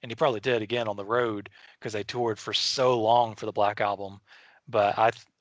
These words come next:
um, I thought that, that was when he first worked with the, uh, vocal coach, but no, he had done it just to repair his voice, 'cause he'd completely blown it. He said he had, like, the nodes and all that stuff, uh, calluses on his vocal cords.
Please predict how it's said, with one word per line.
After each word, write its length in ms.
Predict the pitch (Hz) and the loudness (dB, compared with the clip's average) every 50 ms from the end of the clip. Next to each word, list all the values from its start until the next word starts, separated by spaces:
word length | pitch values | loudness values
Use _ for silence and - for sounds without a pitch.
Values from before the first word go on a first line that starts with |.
| - 254 233 _ _ _ | -20 -20 -20 _ _ _
um, 400 | - 107 101 98 95 98 101 - _ _ _ _ _ _ _ - | -2 0 0 0 -2 -6 -12 -20 _ _ _ _ _ _ _ -4
I 100 | 123 123 | -4 0
thought 140 | - 113 104 | 0 -2 -2
that, 280 | 113 117 123 - _ - | -2 -6 -8 -10 _ 0
that 200 | 127 123 123 123 | 0 0 0 -4
was 180 | 127 120 - | -10 -12 -10
when 100 | 120 107 | -10 -10
he 80 | 107 104 | -10 -10
first 280 | - - 120 113 - - | -10 -10 -12 -12 -10 -10
worked 180 | 120 107 - | -12 -10 -10
with 120 | - 107 - | -14 -10 -6
the, 260 | 107 101 104 101 - _ _ - - - - _ _ _ _ - | -4 -4 -4 -4 -8 _ _ -20 -20 -20 -20 _ _ _ _ 0
uh, 180 | 117 107 104 | 0 0 0
vocal 280 | 98 110 110 - 110 104 | 0 -4 -4 -4 -6 -4
coach, 300 | - 107 101 107 - - | -4 -4 -4 -4 -8 -10
but 100 | - - 107 | -14 -12 -10
no, 100 | 104 101 | -10 -8
he 120 | 107 107 | -6 -6
had 120 | 113 113 | -6 -4
done 160 | 107 107 104 110 | -2 -2 -2 -2
it 120 | 113 139 | -4 -4
just 220 | 117 117 107 - - | -6 -8 -6 -6 -4
to 120 | 113 113 107 | -4 -4 -4
repair 320 | 110 - - 113 113 113 | -4 -4 -2 0 0 0
his 100 | 107 104 | 0 0
voice, 280 | - 117 120 127 123 - | 0 2 2 2 2 0
'cause 140 | - 117 - | -6 -8 -10
he'd 160 | 110 104 - | -12 -12 -12
completely 360 | - 104 107 113 127 120 110 | -14 -8 -8 -6 -4 -4 -4
blown 280 | 107 117 117 131 127 117 | 2 2 2 4 4 0
it. 140 | 107 - - - - - - - - - | -2 -4 -6 -12 -20 -20 -20 -20 -12 -10
He 80 | 107 | -6
said 100 | 98 - 104 | -4 0 2
he 40 | 104 | 2
had, 120 | 104 98 101 | 2 2 2
like, 220 | 104 101 110 - _ _ | 2 2 2 -2 _ _
the 220 | - 107 98 101 101 | -4 -2 -2 -2 -4
nodes 560 | 104 101 107 113 117 113 113 113 113 110 - | -6 -2 2 4 4 4 2 0 -2 -4 -4
and 80 | 113 110 | 0 2
all 100 | 110 110 | 2 2
that 120 | 117 131 - | 2 -2 -2
stuff, 400 | - 120 110 107 - - - - | -2 0 0 0 0 -4 -10 -8
uh, 100 | 110 107 - | -8 -8 -2
calluses 440 | - 113 110 113 110 - 123 107 117 | -2 0 0 0 -2 -2 -4 -2 -2
on 100 | 113 113 | -2 -2
his 240 | 113 110 - - - - - - - - _ _ _ _ | -4 -6 -8 -10 -14 -16 -20 -20 -20 -20 _ _ _ _
vocal 280 | 123 123 120 123 135 113 | 2 2 2 2 -4 -6
cords. 560 | - 135 127 131 131 123 - - - - | -2 0 2 2 0 -2 -4 -10 -10 -12